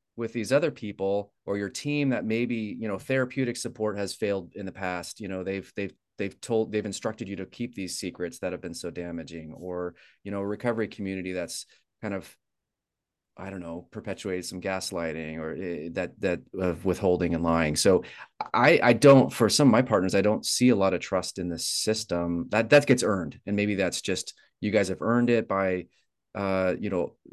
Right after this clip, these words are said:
good, solid work. And then that, that team, but there's, it seems like there's this extra level of,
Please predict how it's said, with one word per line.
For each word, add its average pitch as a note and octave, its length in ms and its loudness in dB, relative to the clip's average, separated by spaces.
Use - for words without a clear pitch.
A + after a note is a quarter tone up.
good, G#2+ 180 0
solid F#2 280 2
work. C3 440 4
And F#2 100 0
then F2+ 120 0
that, F2 240 -2
that F2+ 180 -2
team, C3+ 460 4
but A#2 160 2
there's, A#2 280 0
it C3 60 0
seems E3+ 260 -2
like D3 120 0
there's A#2 200 0
this G#2 200 -4
extra A2 320 -2
level F#2+ 320 0
of, F2 180 -4